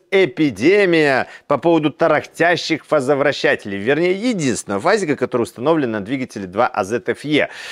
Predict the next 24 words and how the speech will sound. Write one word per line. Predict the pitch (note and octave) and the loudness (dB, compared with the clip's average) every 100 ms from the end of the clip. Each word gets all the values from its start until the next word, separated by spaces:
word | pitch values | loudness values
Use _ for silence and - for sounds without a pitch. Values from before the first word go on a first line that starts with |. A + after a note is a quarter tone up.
| - - - | -16 -10 -2
И | E3 | 2
также | E3+ G#3 D3 D3+ | 2 2 2 2
была | E3 E3+ | 4 2
ещё | - E3+ | 4 2
отзывная | C3 D3+ D3+ D#3+ D#3 | 2 0 2 2 2
кампания | E3 D#3 - A#2+ D3+ E3 D3+ | 2 0 0 2 2 0 0
по | D#3+ | 0
поводу | D3+ E3 D#3 | 2 2 2
масложора, | E3 D#3 E3 F3+ C#3 A#2+ E2+ | 2 0 2 2 4 2 2
которая | E2 G#2 A#2+ | 0 -2 -2
коснулась | - B2+ - G#2+ F2 | 0 -4 -2 -2 -2
двигателей | F#2+ G#3+ A3+ E3 C3+ A2+ | -4 -2 -2 0 0 0
образца | A2+ A2+ A2 G2+ - - E3 G3+ | 0 -2 0 -2 -2 -2 0 0
две | F3+ G3+ F3+ | -2 -4 -4
тысячи | - B2+ G3+ E3+ D#3+ | -4 -6 -6 -8 -8
шестого | - G2+ - G2+ G2 A2+ | -8 -10 -6 -2 0 0
года. | G2+ F#2 F2+ D2+ - - _ | -2 0 0 0 -10 -12 _
Ну, | F#3+ C#4+ - | 2 4 2
а | G3+ | 0
теперь | A3 C4+ | 2 2
возвращаемся | A#3+ G#3 G#3 A3+ A3 F#3+ G3 | 4 4 2 2 2 2 0
к | |
китайскому | F#3 F#3+ F#3 - F3 E3+ | 0 0 0 0 0 0
клону. | - G3 F3+ C#3 F#2+ | 2 4 4 2 0